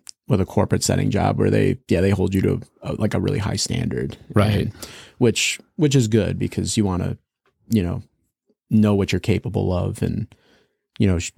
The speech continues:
Speaker 1: you should have the high goals for yourself and what you want to accomplish. So, like, you
Speaker 2: Of course.
Speaker 1: set the goals too low and what do you really accomplish?
Speaker 2: Right.
Speaker 1: So
Speaker 2: Yeah, that's true.
Speaker 1: Yeah.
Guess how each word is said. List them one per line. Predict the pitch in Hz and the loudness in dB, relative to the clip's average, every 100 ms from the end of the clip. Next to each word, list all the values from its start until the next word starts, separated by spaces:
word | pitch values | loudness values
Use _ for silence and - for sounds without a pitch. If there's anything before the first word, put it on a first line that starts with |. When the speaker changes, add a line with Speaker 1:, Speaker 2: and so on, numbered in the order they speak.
| - | -2
Speaker 1:
you | 104 | 2
should | - 98 | 2 2
have | 95 85 87 - - | 2 2 -2 -10 -8
the | 104 | -2
high | 101 90 | 0 0
goals | - 90 90 | 2 0 0
for | - | 0
yourself | 101 101 87 82 - | 0 0 -2 -2 -2
and | 95 | -2
what | 90 | -2
you | 101 | -2
want | 92 | -2
to | 85 | -4
accomplish. | - - - - - - | -6 -6 -6 -6 -6 -4
So, | - 76 - _ - | -4 -6 -8 _ -4
like, | 98 | 2
you | 101 | 2
Speaker 2:
Of | |
course. | 90 | 2
Speaker 1:
set | 90 92 | 0 0
the | 95 | 0
goals | 98 95 - | 0 0 -2
too | 92 | -2
low | 98 92 92 92 | 0 2 2 0
and | 95 92 - - _ _ | 0 -4 -10 -20 _ _
what | - 92 | 0 2
do | 90 | 4
you | 90 | 2
really | 90 87 | 2 2
accomplish? | 85 - 76 - 62 - - _ _ | 0 -2 -4 -6 -12 -12 -16 _ _
Speaker 2:
Right. | 101 95 90 - | 2 2 2 0
Speaker 1:
So | 95 | 0
Speaker 2:
Yeah, | 90 | 2
that's | 92 - | 0 -2
true. | - 82 85 - _ | -4 -4 -4 -8 _
Speaker 1:
Yeah. | - 87 | -8 -8